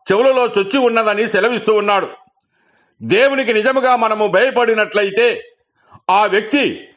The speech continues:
ఏ పాపము చేయడు. దేవుడు మనము మాట్లాడుట మాట, చేయు ఆలోచనలు, క్రియలు సమస్తము చూడగలడు. కావున మనం అన్ని విషయములలో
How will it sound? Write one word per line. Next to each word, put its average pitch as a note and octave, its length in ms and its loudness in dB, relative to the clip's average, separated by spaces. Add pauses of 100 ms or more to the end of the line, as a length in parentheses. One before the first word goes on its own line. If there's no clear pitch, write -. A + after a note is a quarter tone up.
(140)
ఏ G#3+ 220 2
పాపము G#3+ 600 0 (100)
చేయడు. G#3+ 340 0 (920)
దేవుడు B3 600 0 (260)
మనము G#3+ 300 0
మాట్లాడుట A#3 640 0
మాట, G#3+ 600 0 (640)
చేయు A3 240 0
ఆలోచనలు, A3+ 800 0 (300)
క్రియలు B3 640 0 (120)
సమస్తము A#3+ 600 0
చూడగలడు. G#3 680 0 (840)
కావున A3 320 2
మనం G#3 240 -2
అన్ని A#3+ 240 0
విషయములలో A3+ 840 0